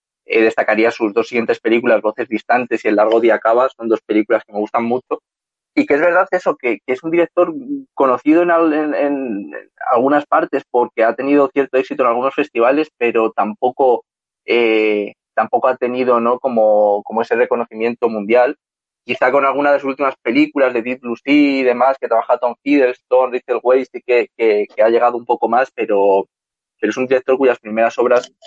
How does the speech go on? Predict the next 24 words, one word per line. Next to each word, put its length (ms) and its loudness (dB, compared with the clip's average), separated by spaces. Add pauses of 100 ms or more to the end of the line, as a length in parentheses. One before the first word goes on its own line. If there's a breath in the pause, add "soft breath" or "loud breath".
(240)
son 260 0
muy 160 2
interesantes, 760 -2 (140)
tiene 160 0
una 100 2
mirada 400 2
hacia 320 0
el 140 0
melodrama 640 0
bastante, 760 -2 (420)
eh, 400 2
interesante 600 -2
y 100 2
única, 540 2
como 340 -4
que 100 -10
mezcla 300 -4
casi 200 -10
un 80 -10
poco 180 -2
a 40 4
veces 280 -2
la 120 -2
magia, 500 -2